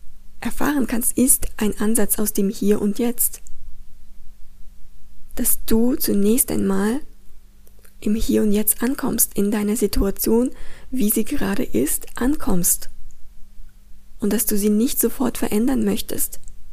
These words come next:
Und hier die große, große Randnotiz, es heißt nicht, dass du dann dir nichts wünschen darfst oder nichts wünschen sollst.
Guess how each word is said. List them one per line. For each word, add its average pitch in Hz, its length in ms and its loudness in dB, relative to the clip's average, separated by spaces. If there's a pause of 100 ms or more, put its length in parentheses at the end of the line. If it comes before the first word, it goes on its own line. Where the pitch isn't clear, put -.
(1080)
Und 202 200 2
hier 240 380 4
die 208 280 4 (320)
große, 254 420 4
große - 520 2
Randnotiz, - 720 2 (160)
es - 140 -2
heißt 254 300 0
nicht, 247 420 2 (320)
dass - 340 0
du 233 240 0
dann 214 240 4
dir 208 160 4
nichts - 540 2 (260)
wünschen 233 560 2
darfst - 480 2
oder 190 220 2
nichts 202 320 0
wünschen 220 560 0
sollst. - 580 0